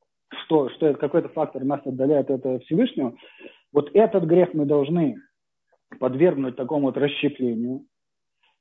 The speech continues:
найти эту самую простую сторону и начать работать с ним. Рав Исраиль Салантер ни в коем случае не преуменьшает нашу обязанность дойти до полного исправления,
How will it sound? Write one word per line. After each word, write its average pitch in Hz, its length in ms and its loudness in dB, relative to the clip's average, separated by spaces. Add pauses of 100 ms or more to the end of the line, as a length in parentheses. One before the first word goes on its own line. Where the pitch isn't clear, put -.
(120)
найти 175 540 2
эту 127 260 -6
самую 170 340 -2
простую 139 480 0
сторону 135 540 -2 (540)
и 147 60 -6
начать 170 300 -4
работать 151 400 -2
с - 80 -20
ним. 113 200 -20 (640)
Рав 131 100 4
Исраиль 226 200 6
Салантер 214 280 4
ни 175 80 4
в - 40 -6
коем 220 200 4
случае 196 340 0
не 170 100 0
преуменьшает 160 720 2
нашу 156 360 -2
обязанность 147 760 0
дойти 135 300 0
до 139 80 -2
полного 147 400 2
исправления, 123 640 -2